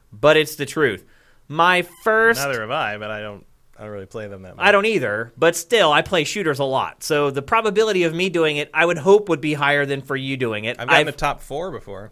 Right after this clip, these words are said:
Speaker 1: Okay.
Speaker 2: But,
Speaker 1: I had
Speaker 2: like,
Speaker 1: never done it.
Speaker 2: I, I lived for five seconds, uh, against the people at that level. I, 'cause I was just, like, running through. I didn't know where I was, and I was just sort of, like, desperately staying ahead of the, the safe zone.
Speaker 1: Well,
Speaker 2: And then
Speaker 1: what
Speaker 2: when I actually had to fight somebody, I died in milliseconds.
Speaker 1: You can see, look up there, my level was one.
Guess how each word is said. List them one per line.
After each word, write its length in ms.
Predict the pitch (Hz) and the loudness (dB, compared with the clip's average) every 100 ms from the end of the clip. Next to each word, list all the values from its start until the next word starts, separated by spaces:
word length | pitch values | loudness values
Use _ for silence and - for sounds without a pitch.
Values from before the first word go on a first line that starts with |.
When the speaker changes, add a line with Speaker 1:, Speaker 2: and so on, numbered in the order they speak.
| - | -6
Speaker 1:
Okay. 380 | 147 123 117 - - | -4 -4 -6 -10 2
Speaker 2:
But, 60 | |
Speaker 1:
I 100 | 180 226 | 4 4
had 80 | 220 | 2
Speaker 2:
like, 80 | |
Speaker 1:
never 200 | 214 208 170 | 0 -2 -2
done 160 | 120 | -4
it. 60 | - _ - | -10 _ -8
Speaker 2:
I, 240 | 131 131 127 | -6 -6 -8
I 220 | 123 127 117 117 127 | -8 -8 -10 -20 -12
lived 360 | 131 139 120 | -4 -4 -4
for 180 | - 117 | -10 -10
five 360 | - 127 123 - | -6 -6 -6 -8
seconds, 680 | - 131 120 98 - - - _ _ - | -8 -8 -10 -12 -12 -12 -16 _ _ -16
uh, 100 | 120 107 | -12 -10
against 360 | 110 113 107 - | -8 -10 -12 -16
the 40 | |
people 300 | - 113 101 | -16 -14 -14
at 60 | 98 | -12
that 180 | 98 92 | -12 -12
level. 160 | 98 120 | -12 -10
I, 140 | 123 | -12
'cause 160 | - 151 | -10 -6
I 80 | 165 | -4
was 160 | 143 | -4
just, 160 | 147 160 | -10 -8
like, 120 | 139 | -8
running 280 | 131 139 127 | -6 -8 -10
through. 160 | 143 | -6
I 40 | 135 | -6
didn't 140 | 135 | -6
know 80 | 131 | -6
where 160 | 127 117 | -4 -4
I 60 | |
was, 260 | 117 120 113 | -4 -6 -6
and 80 | 113 | -10
I 40 | |
was 100 | 107 | -12
just 140 | 110 | -14
sort 140 | - 113 | -10 -10
of, 80 | 107 | -10
like, 200 | 107 _ _ _ - | -14 _ _ _ -10
desperately 420 | 117 - 123 110 | -10 -10 -14 -12
staying 300 | - 110 107 | -10 -10 -10
ahead 220 | 104 110 | -10 -12
of 100 | 104 | -12
the, 180 | 104 95 - _ _ | -16 -18 -20 _ _
the 160 | 113 101 - | -16 -16 -16
safe 280 | - 120 - | -12 -12 -12
zone. 320 | 101 - - _ _ | -14 -16 -20 _ _
Speaker 1:
Well, 220 | 120 123 170 _ | 0 0 -2 _
Speaker 2:
And 80 | 117 | -2
then 40 | 139 | 2
Speaker 1:
what 60 | |
Speaker 2:
when 80 | 147 | 4
I 40 | 135 | 4
actually 180 | - | 2
had 60 | 127 | -2
to 60 | 113 | -2
fight 260 | 175 170 | -2 -2
somebody, 380 | - 143 117 120 | -2 -6 -6 -6
I 80 | 117 | -6
died 340 | 110 117 113 110 | -6 -8 -8 -10
in 240 | 107 107 | -12 -16
milliseconds. 800 | 110 120 113 104 95 - - - 156 | -14 -12 -12 -12 -14 -16 -20 -14 -6
Speaker 1:
You 120 | 208 | -4
can 140 | 254 | -4
see, 220 | 233 226 | -4 -2
look 160 | 165 190 | -2 -2
up 140 | 196 - | -4 -2
there, 120 | 127 | -2
my 160 | 135 | 0
level 340 | 131 135 127 113 | 0 0 0 -2
was 180 | 104 101 | -6 -10
one. 340 | 101 104 92 | -8 -8 -8